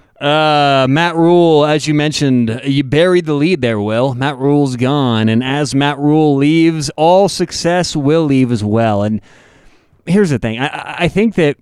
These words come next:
we need to kind of break up chunks of Baylor football, because Baylor football did have an era where things were good and, uh, and, and winning was expected.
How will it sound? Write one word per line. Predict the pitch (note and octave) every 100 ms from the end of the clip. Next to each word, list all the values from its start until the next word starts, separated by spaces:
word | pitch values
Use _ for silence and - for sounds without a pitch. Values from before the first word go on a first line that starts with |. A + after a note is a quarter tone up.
| _ _ _
we | E3 C#3 D#3 D#3
need | D#3 D#3
to | - D#3 C#3+ C3+
kind | D#3 D3
of | C3 A#2
break | C3+ C#3+ D3
up | D3 -
chunks | - - G#3+ C#3+ C#3 - -
of | D3+ A#2
Baylor | B2 C3+
football, | C3 A3 A#3+ - E2 - - - -
because | A3 D4+ A#3
Baylor | E4 F4+ E4+
football | - C4 - A#3 F#3
did | B2+ F#3 E3+
have | C3 C#3+ C3 A#2 A2+ A2+ - _ -
an | D3 E3
era | C#3 C3 B2+ A2+ G#2+ G2+
where | C#3
things | - D3+ D3+ C3
were | C#3+ C3
good | C3 C#3 C#3 C3+ C#3 - _ _ _
and, | - A#2 A#2+ A#2
uh, | A2+ A2 G#2 G#2 G2+ G#2 - _ _ - C3
and, | B2+
and | C3+ C3
winning | D3 E3
was | D#3 C3+
expected. | C3 - D3+ C#3 D3+ C#3+ C#3+ C#3+